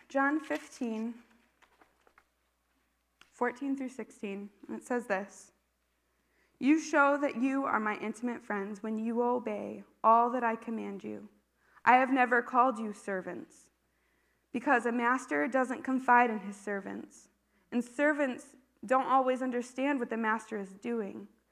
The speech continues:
But I have called you my most intimate friends, for I reveal to you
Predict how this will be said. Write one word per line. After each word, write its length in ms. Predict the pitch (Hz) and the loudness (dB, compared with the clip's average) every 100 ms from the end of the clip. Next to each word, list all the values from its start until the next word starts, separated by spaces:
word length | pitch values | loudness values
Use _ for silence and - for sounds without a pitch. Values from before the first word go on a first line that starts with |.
| _ _ - | _ _ -2
But 160 | 240 - | 0 8
I 140 | 277 | 8
have 260 | 311 339 - | 8 0 -2
called 300 | 302 294 233 | 0 2 2
you 180 | 277 285 | -2 2
my 180 | 269 | 2
most 280 | 254 226 226 - | 2 -2 -4 -6
intimate 440 | 262 262 277 294 | -6 0 0 0
friends, 560 | 277 247 220 156 226 - _ _ _ _ | -4 -6 -6 -8 -12 -18 _ _ _ _
for 160 | - 277 | 2 6
I 160 | 240 285 | 8 8
reveal 420 | 311 254 277 294 | 6 0 0 -2
to 140 | - | -2
you 140 | 277 | -2